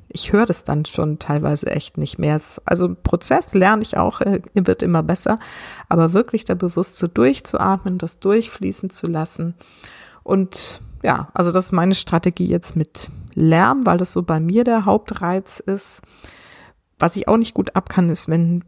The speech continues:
alle gleichzeitig auf mich einreden und irgendwas von mir wollen.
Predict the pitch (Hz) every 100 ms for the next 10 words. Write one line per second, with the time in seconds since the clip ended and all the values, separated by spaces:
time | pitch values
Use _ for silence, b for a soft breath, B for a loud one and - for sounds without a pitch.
0 | - - 180 - 165 190 - - 180 185
1 | 170 160 - - - 190 220 226 220 208
2 | 196 - 180 165 - - 165 165 151 147
3 | 139 170 202 262